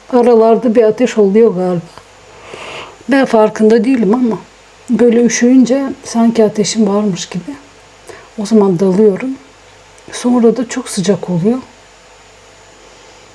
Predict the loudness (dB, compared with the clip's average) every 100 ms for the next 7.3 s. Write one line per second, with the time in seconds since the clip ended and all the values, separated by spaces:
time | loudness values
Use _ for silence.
0 | -20 -20 -14 -8 -4 -2 -4 -4 -8 -14
1 | -20 -4 -4 -2 -2 0 -2 -6 -10 -4
2 | -2 -2 -4 -8 -16 -20 -20 -12 -8 -4
3 | -4 -6 -12 -20 -20 -20 -20 -20 -20 -20
4 | -20 -20 -12 -2 0 2 2 2 2 2
5 | 2 2 2 -2 0 0 0 -2 -8 -2
6 | -2 -2 -14 -20 -20 -20 -20 -20 -20 -10
7 | -8 -8 -8